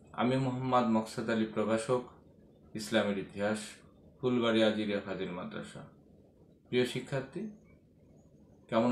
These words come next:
আছো তোমরা? আশা রাখি ভালো আছো। আমি আলহামদুলিল্লাহ ভালো আছি। আমি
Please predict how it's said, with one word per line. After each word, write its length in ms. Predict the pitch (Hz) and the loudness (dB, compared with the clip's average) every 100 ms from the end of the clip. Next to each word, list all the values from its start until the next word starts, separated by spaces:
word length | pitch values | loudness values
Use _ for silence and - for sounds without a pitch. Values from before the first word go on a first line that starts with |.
| 113 | 2
আছো 140 | 113 110 | 0 -4
তোমরা? 260 | 117 120 156 - - - - - - - | -2 2 2 0 -10 -20 -20 -20 -10 -2
আশা 160 | 139 147 147 | 2 4 4
রাখি 240 | 147 131 139 208 - - - 98 | 4 2 -2 -4 -12 -20 -12 0
ভালো 180 | 107 110 | 4 4
আছো। 180 | 110 - - - | 4 0 -8 -6
আমি 140 | 101 110 107 | 0 2 4
আলহামদুলিল্লাহ 640 | 107 107 104 101 104 147 202 - - - - - - - | 2 2 2 0 0 0 0 -8 -16 -20 -20 -20 -16 -2
ভালো 260 | 120 123 104 | 4 6 6
আছি। 200 | - - - - - - - - - - - - - - - - - - - - | 4 -6 -14 -18 -20 -20 -20 -20 -20 -20 -20 -20 -20 -20 -20 -20 -20 -20 -8 2
আমি 260 | 143 180 | 4 6